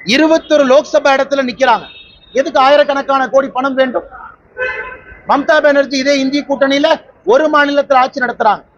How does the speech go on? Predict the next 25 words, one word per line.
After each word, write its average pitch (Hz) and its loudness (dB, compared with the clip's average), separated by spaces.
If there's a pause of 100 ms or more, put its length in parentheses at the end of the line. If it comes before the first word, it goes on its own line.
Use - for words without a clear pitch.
(180)
எதுக்கு 277 -2
மூவாயிரத்தி 285 2
முந்நூறு 269 -4
கோடி 262 0
ரூபாய் 277 0
பணம் 277 -2
வேணும்? 262 -2 (640)
அதனால் 269 2
வி 262 -2
சி 285 -6
கே 277 -2
திருமாவளவன் 247 0
நான் 202 -2
சொன்னதை 247 -2
சொல்லுங்க. 185 -4 (260)
ஆனா 269 0
இந்த 220 2
ஆதவ 311 2
அர்ஜுன் 247 -4
யாரோ 226 -2
உங்க 208 -6
பாக்கெட்ல 214 -6
இருக்காராமா, 175 -2 (240)
எடுத்து 254 -2
வெளியிட 233 2